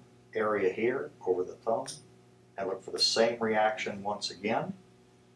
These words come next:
And that would be our test for brachioradialis reflex, or C six.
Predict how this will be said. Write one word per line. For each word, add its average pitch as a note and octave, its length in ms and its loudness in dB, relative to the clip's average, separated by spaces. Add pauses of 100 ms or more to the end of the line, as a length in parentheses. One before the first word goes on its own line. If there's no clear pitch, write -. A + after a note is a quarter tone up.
(340)
And F#2+ 100 -8
that G2+ 220 6
would G#2+ 180 6
be G#2 140 4
our G#2 180 6
test - 400 2
for G2 100 0
brachioradialis G#2 1120 6
reflex, G2+ 460 0
or F#2 60 -6
C - 280 2
six. - 480 0